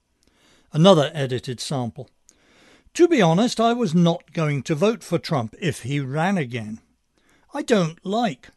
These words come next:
narcissist people. But after the assault on his home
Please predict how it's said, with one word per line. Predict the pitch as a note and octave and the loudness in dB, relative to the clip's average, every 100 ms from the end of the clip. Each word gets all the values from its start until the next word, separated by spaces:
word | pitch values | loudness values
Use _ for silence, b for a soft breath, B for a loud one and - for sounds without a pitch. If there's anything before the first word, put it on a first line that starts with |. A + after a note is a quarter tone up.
| _ | _
narcissist | E3 D3+ D3+ C#3+ - D3 - B2+ - - _ _ | -4 -2 -2 -4 -6 -8 -8 -8 -8 -14 _ _
people. | E3+ B2+ - G#2+ - _ _ _ _ _ _ _ _ _ _ b b b b | -6 -6 -8 -12 -16 _ _ _ _ _ _ _ _ _ _ b b b b
But | D3 A3+ D#3 - | 4 4 4 0
after | E3+ E3+ - C#3+ | 2 2 0 -4
the | D3 | -2
assault | C3+ - - A#3 G3 - _ | -2 -4 0 0 0 -8 _
on | F3 D3+ | -4 -4
his | C#3+ C#3 - | -4 -6 -8
home | - C#4 E3 B2+ F#3+ | -4 -2 0 -2 -4